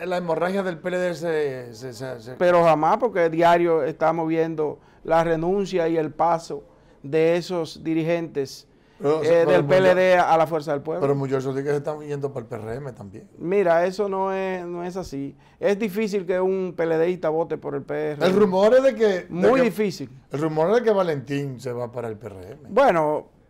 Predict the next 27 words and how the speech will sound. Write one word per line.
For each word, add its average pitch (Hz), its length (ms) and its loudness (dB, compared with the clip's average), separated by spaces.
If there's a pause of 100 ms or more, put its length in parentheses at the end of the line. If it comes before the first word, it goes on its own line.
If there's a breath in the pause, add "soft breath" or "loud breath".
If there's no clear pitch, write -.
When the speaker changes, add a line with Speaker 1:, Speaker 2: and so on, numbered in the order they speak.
(520)
Speaker 2:
eso 190 240 0
es 247 60 2
una 247 140 2
decisión 220 640 2
de 185 160 -4
cada, 180 400 2
de, 151 160 -2
de, 139 400 -6
de 139 160 -6
cada 175 300 -2
uno, 165 420 -6
pero, 143 520 -4
eh, 156 420 -2
es 190 120 2
difícil. 190 540 -8 (400 soft breath)
Valentín 170 420 0
tiene 214 220 4
una 214 180 0
crisis 190 340 -6
en, 160 200 -10
entre 147 280 -8
su 143 140 -12
propio, 151 500 -8
eh, 127 280 -8
grupo. 156 360 -6
Speaker 1:
Explícame 139 480 -2
eso. - 160 -18